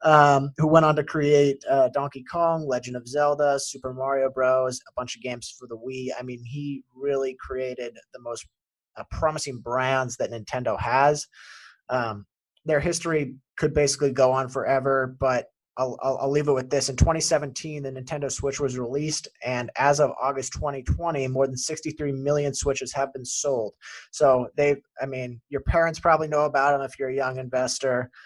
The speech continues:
Speaker 2: Um, if you're older, you probably know about 'em from way back when, Nintendo sixty-four, all that stuff. They've been
Speaker 1: Mm-hmm.
Speaker 2: around for a long time.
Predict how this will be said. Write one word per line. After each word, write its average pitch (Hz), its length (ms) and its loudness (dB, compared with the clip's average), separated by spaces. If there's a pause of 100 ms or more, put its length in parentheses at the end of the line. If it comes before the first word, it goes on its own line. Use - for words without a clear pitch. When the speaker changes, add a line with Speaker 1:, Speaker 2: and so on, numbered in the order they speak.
(280)
Speaker 2:
Um, 110 380 -2
if 113 140 -8
you're 117 220 -2
older, 135 260 2
you 113 220 -4
probably 120 240 2
know 120 160 0
about 120 260 0
'em 123 80 -4
from 123 160 -8
way 120 160 -2
back 117 280 -2
when, 127 260 0
Nintendo 117 380 -6
sixty-four, 127 1080 -2
all 127 140 2
that 120 180 -2
stuff. 113 460 -4
They've 127 100 -4
been 127 120 -2
Speaker 1:
Mm-hmm. 120 100 -2
Speaker 2:
around 120 200 -2
for 117 100 -4
a 110 80 0
long 117 340 -4
time. 117 500 -6